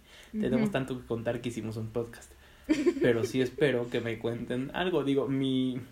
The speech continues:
Speaker 1: mi personalidad, Aries, tampoco va a dejar que cuenten mucho, como ya lo dijiste, pero aunque sea que hablen de, del clima, algo,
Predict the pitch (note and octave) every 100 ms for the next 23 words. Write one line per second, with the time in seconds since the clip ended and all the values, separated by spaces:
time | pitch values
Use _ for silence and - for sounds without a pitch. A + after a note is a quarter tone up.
0 | - B2+ B2 B2 B2 B2+ B2+ C3 D#3 E3+
1 | C3 D3+ E3 A#2 G#2+ A2+ A2 G#2 G#2+ G2+
2 | G#2 G2 A2+ D3+ D#3 - A#2 - A2+ A#2
3 | A#2 A#2 A#2 E3+ - - - C3 B2 A#2
4 | A#2 A#2 - - - - - - - G#2+
5 | A2 G#2 G#2 - G#2 - A#3+ - - -
6 | A2 G#2 G#2+ - A#2 A2 A#2 D#3+ G#2 -
7 | - - G#2 A2+ - A2+